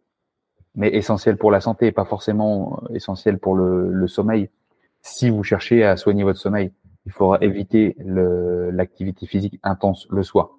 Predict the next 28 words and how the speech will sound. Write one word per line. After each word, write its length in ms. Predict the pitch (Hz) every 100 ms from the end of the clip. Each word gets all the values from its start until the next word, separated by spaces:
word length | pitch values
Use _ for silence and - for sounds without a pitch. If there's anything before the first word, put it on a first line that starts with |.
| _ _ _ -
Voilà, 200 | 113 92
ça 120 | 131
c'est 280 | - 107 101
déjà 400 | 101 117 - -
un, 260 | 131 139 139 _ _ _
la 180 | 113 101
chose 380 | - 120 120 117 _ _
sur 180 | - 98
laquelle 300 | 95 - 110
il 100 | 95
faut 160 | - 101
faire 280 | 113 110 -
attention. 500 | 98 95 107 98 - 95 _ _ _ _ -
Ensuite, 480 | 123 - 190 185 _ _ _ _ _ _ _ _ _ _ _ _ _
quel 200 | 151 131
type 180 | - 120
de 120 | 120
sport, 560 | 113 123 131 139 135 -
comment 300 | 123 123 120
le 80 | 113
pratiquer ? 680 | - 104 107 117 127 - - - 92 - - _ _ _ _ _ _
J'écoutais 560 | 98 95 110 - 120 127
dernièrement, 720 | 117 107 107 107 113 120 110
euh, 140 | 98 98
un 120 | 104
principe 520 | 95 - 104 - - - _ _ _ _ -
de 340 | 107 113 117 -
work 480 | 113 135 131 -